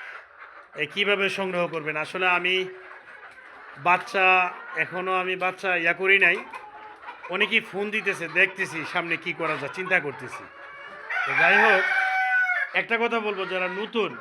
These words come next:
ফার্মি মুরগি দিয়ে শুরু করতে চাচ্ছেন, বেশি দিয়ে শুরু করবেন না। আপনাদেরকে একটা কথাই বলবো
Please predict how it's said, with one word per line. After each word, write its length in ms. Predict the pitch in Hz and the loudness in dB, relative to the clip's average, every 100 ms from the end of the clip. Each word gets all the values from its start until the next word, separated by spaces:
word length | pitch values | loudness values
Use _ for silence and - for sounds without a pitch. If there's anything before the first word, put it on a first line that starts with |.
| - - | -12 -8
ফার্মি 300 | 151 165 185 | -4 -2 -2
মুরগি 320 | 196 202 190 | -4 -6 -4
দিয়ে 200 | 202 196 | 0 0
শুরু 260 | 190 208 196 | 0 -2 -2
করতে 260 | 190 175 170 | -4 -4 -4
চাচ্ছেন, 340 | 151 - 120 - - - - - - 880 880 807 - 855 831 - - - - | -4 -8 -14 -14 -12 -4 -2 -2 0 2 4 4 4 4 2 2 2 4 8
বেশি 300 | 208 - - | 8 8 6
দিয়ে 200 | 220 214 | 6 6
শুরু 240 | 208 220 | 4 0
করবেন 320 | 202 214 220 | 0 2 2
না। 260 | 226 226 240 - - - - - - - | 2 -2 -4 -10 -20 -20 -18 -16 -16 -6
আপনাদেরকে 420 | 170 196 196 202 | -2 -2 2 6
একটা 260 | 208 220 220 | 6 6 2
কথাই 200 | 226 226 | 2 0
বলবো 460 | 220 214 214 240 | 0 -2 -2 -4